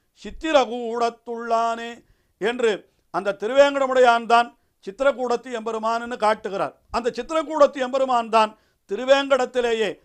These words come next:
திருவேங்கடத்தினுடைய அடிவாரத்திலேயே தனியாக இப்பொழுது கோவிந்தராஜன் சந்நிதி என்று சொல்லப்படுகின்ற இடத்திலே ஒரு திருமேனியோடு, அதாவது அந்த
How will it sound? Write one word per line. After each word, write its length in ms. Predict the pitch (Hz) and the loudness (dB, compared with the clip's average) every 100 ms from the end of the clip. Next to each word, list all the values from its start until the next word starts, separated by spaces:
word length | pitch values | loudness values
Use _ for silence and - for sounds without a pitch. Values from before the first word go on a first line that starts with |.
| _ - | _ -8
திருவேங்கடத்தினுடைய 720 | 220 254 262 254 233 240 240 | -4 -2 -2 -4 -6 -8 -4
அடிவாரத்திலேயே 920 | 214 190 254 240 233 226 214 208 214 - _ _ | -4 -4 0 0 0 -4 -8 -6 -8 -10 _ _
தனியாக 460 | 185 214 247 240 233 | -8 -4 0 2 0
இப்பொழுது 640 | 214 233 220 240 294 208 _ _ - | -2 -4 -4 -4 -6 -6 _ _ -10
கோவிந்தராஜன் 840 | 180 262 277 254 233 220 240 240 _ _ _ 208 - | -6 -6 -4 0 2 0 -6 -16 _ _ _ -16 -4
சந்நிதி 600 | 220 240 226 220 151 - - | -4 -4 -6 -6 -6 -12 -12
என்று 200 | 208 240 | -10 -6
சொல்லப்படுகின்ற 640 | 208 233 262 247 226 220 | -4 -2 0 -2 -6 -6
இடத்திலே 580 | 208 202 233 226 196 147 _ _ _ | -6 -4 -4 -2 -2 -4 _ _ _
ஒரு 440 | 220 226 208 185 _ _ _ | -4 -2 -2 -6 _ _ _
திருமேனியோடு, 720 | 220 247 240 220 220 220 175 - | -8 -6 -8 -4 -4 -2 -4 -2
அதாவது 320 | 202 247 254 | 2 2 2
அந்த 360 | 214 202 170 | 0 0 0